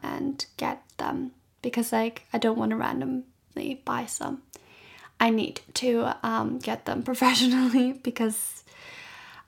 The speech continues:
you know, you have a certain way you walk, and if your running trainers don't fit, that is not beneficial for you. My dad is a runner, so he knows that stuff, not me.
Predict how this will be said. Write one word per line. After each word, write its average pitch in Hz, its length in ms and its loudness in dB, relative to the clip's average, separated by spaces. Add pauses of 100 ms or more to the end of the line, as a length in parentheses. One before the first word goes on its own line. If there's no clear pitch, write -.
(380)
you 233 120 4
know, 220 100 4
you 214 100 2
have 220 240 2
a 226 40 0
certain 226 380 0
way 214 180 0
you 220 140 0
walk, 220 440 0 (260)
and 202 240 4 (100)
if 220 160 -4
your 214 200 0 (100)
running 214 260 2
trainers 226 340 -2
don't 220 200 -2
fit, - 300 -4
that - 200 -8
is - 220 -8
not - 400 -8
beneficial 262 480 -2
for - 120 -10
you. 285 260 -4 (400)
My 240 140 4
dad 220 340 6
is 240 180 -4
a 277 60 -6
runner, 254 380 -6
so - 180 -4
he 233 140 4
knows - 240 -6
that - 180 -8
stuff, - 460 -10
not 247 260 -2
me. - 320 -4